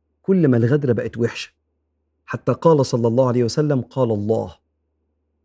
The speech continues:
'أنا ثالث الشريكين ما لم يخن أحدهما صاحبه، فإن خانه خرجت من بينهما.'" طبعًا العلماء يقولوا لما ربنا سبحانه وتعالى يقول: "خرجت من بينهما"،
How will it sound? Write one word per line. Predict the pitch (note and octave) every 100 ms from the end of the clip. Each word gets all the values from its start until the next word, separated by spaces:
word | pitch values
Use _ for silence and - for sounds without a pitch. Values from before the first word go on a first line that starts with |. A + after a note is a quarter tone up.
| _ -
'أنا | D#3+ C3
ثالث | - D#3 A#2+ -
الشريكين | A2+ - A2 A2 - A2 G2 A2+ _ _ _ _ _ _
ما | C3+ F3
لم | D#3+ B2+
يخن | C#3 E3 C#3 -
أحدهما | - - A#2+ F#3 E3 C3+
صاحبه، | A2+ A2+ - B2+ G#2 F#2+ - _ _ _ _ _
فإن | - G#3+ G3
خانه | D#3+ D3 C#3+ F#3+
خرجت | E3 - C3+ C3 -
من | A2+ G#2+
بينهما.'" | G#2+ G#2+ A2 F2+ C3 _ _ _
طبعًا | - B2+ A#2
العلماء | A2 D3 C#3
يقولوا | B2+ C#3+ B2+
لما | A2
ربنا | A2 G2+ C#3+
سبحانه | D3+ - C#3+
وتعالى | C3+ D3
يقول: | C#3+
"خرجت | - D#3+ C#3+
من | C3
بينهما"، | A#2 B2 E3 F3